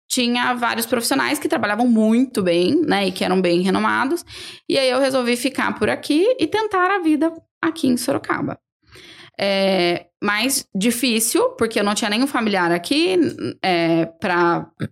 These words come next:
nem que fosse da área, por exemplo, pra me dar uma ajuda, enfim, ou algo do tipo, ou pra ter um agente facilitador,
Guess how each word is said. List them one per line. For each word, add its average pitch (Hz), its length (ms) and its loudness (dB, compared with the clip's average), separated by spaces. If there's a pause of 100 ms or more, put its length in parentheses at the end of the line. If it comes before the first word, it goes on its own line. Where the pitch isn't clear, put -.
(220)
nem 220 200 2
que 285 60 -10
fosse 240 240 -2
da 185 100 0
área, 180 320 0
por 180 180 -4
exemplo, 185 600 0 (400)
pra 190 180 -2
me 202 80 2
dar 185 240 2
uma 214 160 2
ajuda, 185 680 2
enfim, 185 480 0
ou 180 100 2
algo 175 220 0
do 170 140 -4
tipo, 202 560 0
ou 175 140 0
pra 190 160 -2
ter 196 800 0 (140)
um 220 100 2
agente 254 340 0
facilitador, 233 800 -2